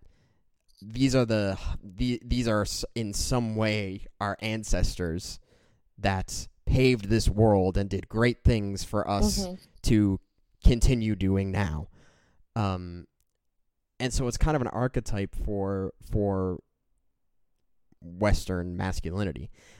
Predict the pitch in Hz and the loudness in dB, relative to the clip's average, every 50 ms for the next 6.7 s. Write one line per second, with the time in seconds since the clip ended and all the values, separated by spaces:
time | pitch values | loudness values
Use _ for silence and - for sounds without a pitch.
0 | - - 117 143 202 208 175 208 214 190 175 151 139 123 139 147 135 120 - 120 | 0 4 6 8 8 8 8 8 6 8 6 6 4 4 6 4 4 4 2 2
1 | 113 107 107 - - 87 - - - 131 127 - - 104 98 95 92 - - 110 | 0 0 -2 -2 -2 0 2 4 4 4 4 2 0 -4 -4 -4 -2 -2 -2 -2
2 | 101 101 104 101 95 95 95 92 - - 95 92 107 104 85 67 57 - - - | 0 2 2 2 2 2 0 -2 -4 -4 -2 0 2 2 2 0 -4 -10 -14 -18
3 | - _ _ _ _ _ _ _ _ - 110 101 90 87 87 - - - - 85 | -20 _ _ _ _ _ _ _ _ -4 -2 -2 -2 -2 -4 -6 -8 -6 -4 -2
4 | 107 107 - 110 98 101 - - 104 101 95 95 95 90 87 - - - - 123 | 0 2 2 2 2 2 0 0 0 0 0 0 -2 -4 -6 -14 -18 -18 -4 2
5 | 117 120 120 120 117 107 - 113 110 101 98 98 95 80 98 101 95 - - - | 4 4 6 6 4 2 4 4 4 6 6 6 6 4 2 0 -2 -2 -4 -4
6 | 104 98 95 95 104 104 98 - - - - - - | -6 -2 2 4 4 4 4 2 -2 -6 -10 -10 -12